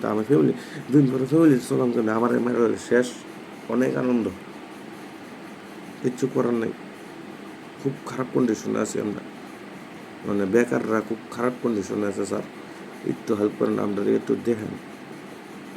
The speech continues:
দেখেন স্যার, অনেক মানে এটা হচ্ছে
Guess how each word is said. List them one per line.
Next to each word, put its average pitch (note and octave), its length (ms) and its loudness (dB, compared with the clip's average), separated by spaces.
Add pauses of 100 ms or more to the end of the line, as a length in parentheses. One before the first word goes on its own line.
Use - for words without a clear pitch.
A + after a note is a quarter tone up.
(920)
দেখেন A#2+ 260 6
স্যার, G#2+ 160 0
অনেক C3+ 340 2 (800)
মানে A#2 200 2
এটা A#2 160 4
হচ্ছে B2+ 280 4